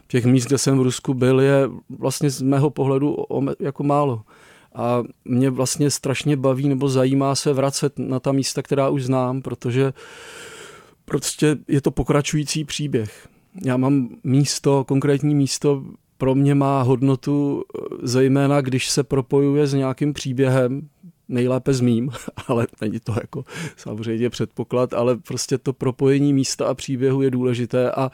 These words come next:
a příběh, jak známo, se odvíjí v čase. To znamená, já když se můžu na nějaké místo k nějakým lidem, které znám, eh, vrátit po druhé, po třetí, po čtvrté, a nebo se prostě dostat na místo, které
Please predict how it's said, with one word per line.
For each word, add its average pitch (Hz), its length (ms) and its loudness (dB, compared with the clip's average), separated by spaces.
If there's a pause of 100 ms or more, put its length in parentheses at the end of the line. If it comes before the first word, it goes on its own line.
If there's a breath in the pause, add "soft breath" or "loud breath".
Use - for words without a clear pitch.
(760 loud breath)
a 127 80 -4
příběh, 139 400 -2
jak 143 180 2
známo, 131 320 2
se - 140 -2
odvíjí 135 300 0
v - 60 -10
čase. 117 400 -4
To 117 140 -10
znamená, 120 480 0
já 120 180 2
když 123 200 -6
se 135 120 -2
můžu 123 280 0
na 127 100 2
nějaké 127 340 0
místo 120 380 -2
k - 60 -10
nějakým 120 360 0
lidem, 120 320 0
které 117 240 -2
znám, 113 440 0 (680 loud breath)
eh, - 40 -6 (260)
vrátit 113 420 0
po 123 100 -4
druhé, 131 360 2
po 123 120 -6
třetí, 127 340 -4
po 123 120 -6
čtvrté, 117 560 -6 (720 loud breath)
a 113 280 2
nebo 113 220 2
se 127 180 2
prostě 117 400 -4
dostat 120 300 -2
na 117 100 2
místo, 120 320 0
které 117 420 2